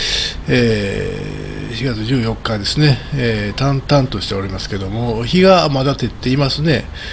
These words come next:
この部屋には入らなくなりました、この時間ね。えー、三時頃まででしょうかね、日が入ってくるのは。えー、えー、温度は、あ、千代田区二十三度で、この部屋二十四度ですね。いい感じでございます。え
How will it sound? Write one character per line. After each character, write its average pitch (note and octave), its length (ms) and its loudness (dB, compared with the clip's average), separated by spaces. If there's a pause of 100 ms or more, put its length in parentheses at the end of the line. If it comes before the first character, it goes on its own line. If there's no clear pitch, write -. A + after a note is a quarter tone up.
(160)
こ F3+ 140 0
の F#3 100 4
部 F3 140 4
屋 C#3+ 160 6
に D3+ 100 4
は B2 100 2
入 A2+ 240 0
ら A#2 120 0
な B2+ 100 0
く - 80 -4
な F#2+ 80 -2
り F#2+ 100 -4
ま F2+ 120 -6
し - 20 -8
た、 G#2 80 -8
こ A2 60 -4
の G#2 120 -2
時 G2 120 -4
間 G2 260 -6
ね。 B2 240 -4 (640)
え A2+ 180 2
ー、 F#2+ 40 -2
三 C#3+ 320 2
時 D3+ 100 -2
頃 A#3+ 240 4
ま F#3+ 120 6
で C#3 80 8
で A#2+ 80 4
し A2+ 80 0
ょ B2 40 0
う A2 40 -2
か C#3 120 0
ね、 E3+ 140 4
日 D3+ 80 4
が C#3+ 100 4
入 A#2 100 2
っ A2+ 40 -4
て - 120 -6
く A2 80 0
る G#2 80 -2
の G2 140 -2
は。 F2+ 120 -4 (240)
え G2 280 -4 (680)
ー、 D3+ 80 6
え D3 40 8
ー、 C#3+ 60 8
温 A3 220 10
度 B2+ 160 8
は、 B2+ 440 6
あ、 B2+ 60 2
千 - 160 4
代 F#3 80 10
田 F3+ 100 8
区 D3 80 6
二 D#3+ 120 8
十 C#3 220 8
三 B2 320 6
度 A2 140 6
で、 G2+ 80 4
こ D#3+ 160 4
の E3 60 8
部 D#3+ 60 10
屋 D3 120 8
二 D3+ 160 6
十 B2 180 4
四 C#3+ 240 4
度 F#2 140 -2 (360)
で G2+ 60 -6
す C#3 140 0
ね。 C#3+ 160 4
い A#2+ 120 4
い A#2+ 40 -4
感 A#2 220 0
じ A2 100 -2
で G#2+ 60 0
ご G2+ 120 -2
ざ F#2 80 -4
い F2+ 40 -4
ま F2+ 120 -6
す。 - 760 -4 (100)
え G#2+ 260 0